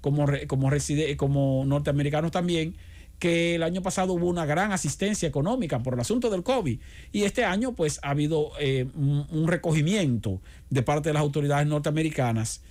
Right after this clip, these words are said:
y tenemos que recordar que el ochenta y cinco por ciento de las remesas que llegan aquí llegan desde Estados Unidos. Esta vez han venido bajando, estamos alrededor de un ochenta y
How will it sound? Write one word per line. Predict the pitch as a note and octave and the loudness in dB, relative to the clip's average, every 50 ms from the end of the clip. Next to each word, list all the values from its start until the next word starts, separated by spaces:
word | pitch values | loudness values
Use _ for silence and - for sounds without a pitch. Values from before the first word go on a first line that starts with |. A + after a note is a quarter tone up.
| - - - - - - | -20 -20 -20 -16 -4 -2
y | D3 E3+ F#3 F#3+ G3 F#3+ | 0 2 2 2 2 0
tenemos | E3+ - D3 C#3 D#3 D#3+ E3+ - | 0 0 0 2 2 0 0 0
que | F3+ E3+ | 2 0
recordar | F3 E3+ F#3 F#3 F3+ F3 E3+ E3+ E3+ | 0 0 0 0 0 0 0 0 0
que | - D3 D3+ E3 F3 | 0 0 0 0 0
el | D#3 C3+ | 0 0
ochenta | B2+ - - C3 A#2 A2 G2 G2 | -2 0 0 -2 -2 -2 -2 -4
y | G#2 G2+ | -6 -6
cinco | - - - D3 D#3 D3+ F#3 E3+ | -4 -2 0 0 0 0 0 0
por | G3 F#3 | 0 -2
ciento | - G#3 G#3 F#3+ F#3 C#3+ | 0 0 -2 0 -2 -2
de | |
las | A#2+ A2+ | -2 0
remesas | B2 A#2 B2 B2+ - E3 | 0 0 0 0 0 -2
que | - E3+ E3 | -2 0 0
llegan | D#3 E3+ F#3 F#3+ F#3+ | 0 0 0 0 0
aquí | G3+ G3 - B3 B3+ B3+ | -2 -2 0 -2 0 0
llegan | D3+ B2 B2 C3+ C#3+ D#3 D#3+ - - - - - - - | 0 0 2 2 0 -2 -2 -6 -10 -14 -14 -14 -8 -2
desde | B2 D3 D3+ D3 - D3 | -2 0 0 0 -2 -2
Estados | - - C#3+ C#3+ C#3 - | 0 0 0 0 2 0
Unidos. | F3+ G3 B3 B3+ F3 C#3 - - - - | 0 0 0 0 0 -2 -4 -6 -6 -4
Esta | D3 E3+ - A3 G3+ | -4 -2 0 0 0
vez | G3+ A3 A#3+ A#3 - - - - - - | 2 2 0 0 -2 -8 -12 -16 -12 -6
han | - F3+ G3 | -2 0 0
venido | A3 G#3+ G#3 G#3 F#3+ | 2 0 2 2 2
bajando, | F3 E3+ A#3 B3+ G#3 D3+ B2+ A#2+ A#2 - - | 2 2 2 2 2 2 0 0 -2 -2 -2
estamos | C#3 C#3 C#3 - - D#3 E3 F3+ F#3 F#3+ F3+ - - - | 0 0 0 0 0 0 0 2 2 0 0 -2 -6 -4
alrededor | - F3+ F3 F3 F3 E3 D#3+ E3+ F#3 F#3+ | -2 0 2 2 2 2 2 0 0 0
de | F#3 | 0
un | F#3 F3+ F#3 | 0 0 0
ochenta | F3+ F3 - - F3+ E3 E3+ D#3+ - C#3+ C3+ | 0 0 0 0 0 0 -2 -2 0 0 0
y | C3+ B2+ B2+ | 0 0 -2